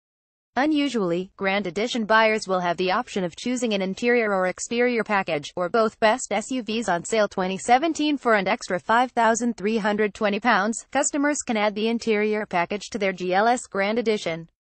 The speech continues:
Included in the price is an exclusive Nappa leather interior in a porcelain espresso brown color combination.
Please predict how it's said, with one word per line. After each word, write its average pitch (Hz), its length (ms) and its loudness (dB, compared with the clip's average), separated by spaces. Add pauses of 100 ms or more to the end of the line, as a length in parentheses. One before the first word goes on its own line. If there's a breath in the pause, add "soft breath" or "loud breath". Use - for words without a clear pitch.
(420)
Included 240 480 2
in 175 80 -2
the 175 100 -4
price 202 320 2
is 185 140 -2
an 165 160 -4
exclusive 220 600 -4
Nappa 202 280 -2
leather 185 320 0
interior 185 580 2
in 180 120 -2
a 165 60 0
porcelain 254 520 -2
espresso 202 520 0
brown 202 300 0
color 208 280 2
combination. 190 800 -2